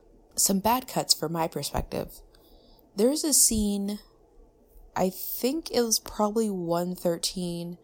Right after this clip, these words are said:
which is the season one finale, where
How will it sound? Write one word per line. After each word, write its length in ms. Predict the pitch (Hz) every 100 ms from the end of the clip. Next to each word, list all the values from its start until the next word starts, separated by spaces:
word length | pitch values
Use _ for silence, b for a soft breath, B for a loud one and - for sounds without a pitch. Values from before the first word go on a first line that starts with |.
| b b b b
which 120 | -
is 100 | 175
the 80 | 170
season 320 | - 175 156
one 140 | 156 147
finale, 600 | - 147 143 143 143 147 - b b b b _ _ _ _ -
where 680 | 160 147 139 139 135 131